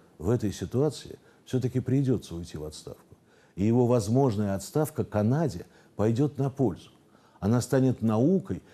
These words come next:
для всех остальных политиков. Неважно, какой ты классный и умелый парень или замечательная и умная девушка. Во власти главное оставаться честным и порядочным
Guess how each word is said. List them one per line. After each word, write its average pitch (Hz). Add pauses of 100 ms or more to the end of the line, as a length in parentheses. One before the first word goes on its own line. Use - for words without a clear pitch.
(160)
для 113
всех 151
остальных 131
политиков. 131 (500)
Неважно, 131
какой 110
ты 98
классный 120 (220)
и 113
умелый 113
парень 90 (280)
или 110
замечательная 113 (200)
и 107
умная 98
девушка. - (720)
Во 87
власти 120
главное - (220)
оставаться 85
честным - (400)
и 98
порядочным 90